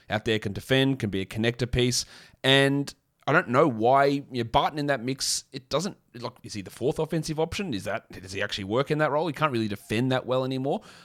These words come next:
I think he is better suited to coming off the bench. I just don't think they're gonna do it, and that is where a lot of the confusion runs with this team, is to, your guys might have d-, roles versus the politics of starting, and, like, I'm more of a veteran, and I'm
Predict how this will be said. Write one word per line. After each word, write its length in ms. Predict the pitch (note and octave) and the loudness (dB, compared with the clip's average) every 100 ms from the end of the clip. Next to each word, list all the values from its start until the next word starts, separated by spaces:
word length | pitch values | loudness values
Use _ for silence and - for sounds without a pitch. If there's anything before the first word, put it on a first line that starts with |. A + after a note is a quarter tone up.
| - | -8
I 60 | C3+ | -4
think 160 | A#3 | -4
he 180 | E3 C#3 | -2 0
is 120 | G#3+ | 0
better 180 | F3+ C3+ | 4 4
suited 240 | - D#3 | 4 -2
to 80 | C#3+ | -2
coming 180 | - D3+ | -4 -2
off 120 | C#3+ | -2
the 80 | C3+ | -4
bench. 220 | C#3+ C#3 | -4 -4
I 40 | G#2 | -4
just 160 | G#2 | -4
don't 180 | A#2 A#2+ | 0 0
think 140 | A#2 | -2
they're 100 | A2 | -2
gonna 180 | A2 G#2+ | -2 -2
do 200 | G2 A#2+ | 0 0
it, 40 | A#2 | 2
and 80 | B2+ | 0
that 80 | |
is 120 | B2 A2+ | 0 0
where 220 | A2+ A#2 - - - | 0 0 -4 -18 -2
a 80 | A2+ | 0
lot 100 | A2 | 0
of 80 | |
the 60 | G2+ | -6
confusion 560 | G#2 F2+ A2+ A#2 A2+ G2+ | -10 -6 -4 -2 -2 -2
runs 200 | G#2 G#2 | -4 -4
with 120 | G2 | -6
this 140 | G2 | -8
team, 220 | - G#2 | -6 -6
is 140 | G2 - | -6 -8
to, 200 | G2 F#2 - - | -10 -10 -14 -10
your 80 | G2 | -8
guys 420 | F2 A2 A#2 A2 | 0 4 4 2
might 200 | A2 G#2 | 0 -2
have 160 | G#2+ F#2+ | -2 -6
d-, 80 | - - | -16 -10
roles 460 | G#2 B2 B2 B2+ G#2 | 2 6 6 4 -2
versus 440 | G2+ G#2 G#2 F#2+ | -4 -4 -6 -8
the 80 | - | -10
politics 600 | - A#2+ A#2 - G#2+ - | -2 0 0 -4 -8 -8
of 100 | F#2+ | -6
starting, 540 | - A2 A2+ A2 G2 | -2 2 2 2 -2
and, 160 | F#2 F#2+ | -6 -8
like, 160 | F2+ | -8
I'm 100 | F#2+ | -8
more 320 | F#2 F#2+ G2+ G2 | -8 -6 -4 -4
of 80 | |
a 60 | G2 | -6
veteran, 420 | G2+ C3 C#3 C3+ | 2 4 6 4
and 180 | A#2 G2+ | 0 -2
I'm 160 | F#2+ G2 | -4 -8